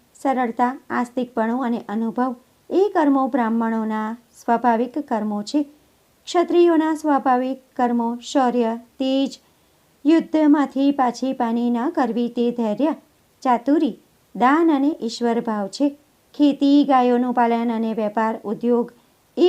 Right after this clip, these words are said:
વૈશ્યોના સ્વાભાવિક કર્મો છે અને શૂદ્રોનું સ્વાભાવિક કર્મ સેવા ચાકરી છે. પોતાના સ્વાભાવિક કર્મો કરવામાં રચ્યો પચ્યો રહેતો માનવી પરમ ગતિને પ્રાપ્ત કરે છે.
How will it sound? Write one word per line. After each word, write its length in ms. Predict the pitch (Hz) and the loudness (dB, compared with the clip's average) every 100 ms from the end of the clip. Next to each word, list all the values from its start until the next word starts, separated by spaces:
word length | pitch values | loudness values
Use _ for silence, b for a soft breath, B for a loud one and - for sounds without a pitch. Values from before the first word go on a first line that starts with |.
| 381 | 4
વૈશ્યોના 640 | 349 277 - 277 262 254 | 4 0 2 -2 0 -4
સ્વાભાવિક 680 | 254 240 226 226 220 233 240 262 | -4 -2 -2 0 0 0 -2 -4
કર્મો 320 | 254 214 208 208 | -4 -4 -4 -6
છે 180 | - 262 - | -6 -6 -6
અને 220 | 208 208 208 b b b - | -6 -6 -8 b b b -10
શૂદ્રોનું 680 | - 262 - 269 262 277 | -4 -4 0 2 2 2
સ્વાભાવિક 600 | 285 247 233 233 220 240 240 | 0 0 0 0 0 -2 -2
કર્મ 280 | 240 220 220 226 240 | -4 -4 -4 -4 -4
સેવા 380 | 240 220 214 | -4 -2 -2
ચાકરી 460 | 220 220 202 220 208 | -4 -6 -6 -8 -8
છે. 160 | - 269 b b b b b - | -8 -10 b b b b b 0
પોતાના 500 | 349 349 339 339 349 | 0 4 4 4 2
સ્વાભાવિક 640 | 339 302 277 285 277 285 - | 2 0 2 2 4 0 0
કર્મો 300 | 262 262 262 | 0 0 -2
કરવામાં 580 | 262 233 233 233 233 240 | 0 0 0 0 -2 -4
રચ્યો 380 | 220 - 226 233 | -6 -6 -4 -2
પચ્યો 400 | 226 226 247 226 | -4 -4 -2 0
રહેતો 380 | 226 220 233 | -2 -2 -2
માનવી 420 | 233 208 208 233 247 b b b b - | -2 -2 -2 -4 -4 b b b b 2
પરમ 280 | 302 302 302 | 4 6 6
ગતિને 500 | 311 285 277 269 254 254 | 4 2 2 2 0 -2
પ્રાપ્ત 380 | 254 247 233 254 | 0 -2 0 -4
કરે 280 | 247 233 220 220 | -2 -2 -2 -2
છે. 160 | 277 | -2